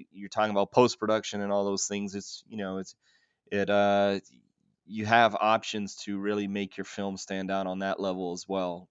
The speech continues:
But if, again, if the story and the performances aren't there, your film probably won't go too far. You know, we've definitely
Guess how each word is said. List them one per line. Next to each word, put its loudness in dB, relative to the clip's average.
But 2
if, -2
again, 2
if -4
the -4
story 8
and 6
the 0
performances 2
aren't 4
there, 4
your 2
film 0
probably 8
won't 2
go 0
too -8
far. -10
You -14
know, -6
we've 2
definitely 2